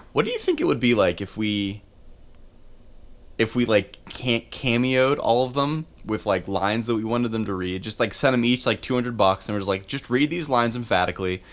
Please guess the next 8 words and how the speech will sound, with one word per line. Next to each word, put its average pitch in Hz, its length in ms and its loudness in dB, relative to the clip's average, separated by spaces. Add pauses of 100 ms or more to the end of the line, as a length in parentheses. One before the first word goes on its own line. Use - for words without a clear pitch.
(180)
and 107 100 2
then 107 100 4
we 113 100 4
just 107 160 -2
had, 113 240 2
like, 101 240 2
a, 92 320 0 (580)
uh, 82 580 0